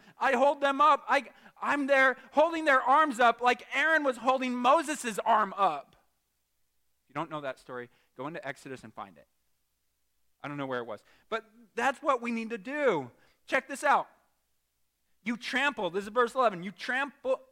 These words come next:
you trample the poor, stealing their grain through taxes and unfair rent. Therefore, though you build beautiful stone houses, you will never live in them. Though you plant lush vineyards, you will never drink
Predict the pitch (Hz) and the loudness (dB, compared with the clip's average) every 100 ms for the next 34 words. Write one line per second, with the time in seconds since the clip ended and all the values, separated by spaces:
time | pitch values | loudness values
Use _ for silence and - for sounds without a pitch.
0 | _ 190 - 262 269 302 247 - 254 220 | _ -12 -8 -6 -4 -4 -6 -6 0 0
1 | 156 - - 240 254 254 240 208 208 214 | 0 -4 -8 -6 -4 -4 -6 0 -2 -2
2 | 208 208 214 214 - 202 208 190 185 202 | -10 -14 -6 -4 -4 -10 -8 -8 -6 -4
3 | 196 208 180 - _ _ _ _ 196 269 | -2 -2 -4 -10 _ _ _ _ 0 0
4 | 294 - 180 131 - _ _ _ _ _ | 0 -2 -2 -2 -6 _ _ _ _ _
5 | 156 160 _ 233 240 214 170 208 165 - | _ _ _ 2 2 2 -2 -8 -8 2
6 | 240 285 269 170 202 285 277 - 240 - | 4 4 2 -8 -8 -6 -6 -8 -14 -8
7 | 247 247 220 247 285 269 214 165 226 226 | -6 -6 -4 -2 -2 -4 -10 -10 -8 -8
8 | 202 220 226 254 208 226 226 175 139 107 | -6 -6 -4 -4 -2 -2 -2 -8 -12 -18
9 | - _ _ _ 220 220 214 - - 262 | -20 _ _ _ -2 0 -4 -12 -10 -8
10 | 269 - 220 214 170 202 254 214 196 160 | -8 -6 -4 -4 -8 -10 -8 -8 -8 -10
11 | 233 208 190 226 233 170 165 208 220 | -8 -6 -4 -4 -4 -6 -8 -10 -10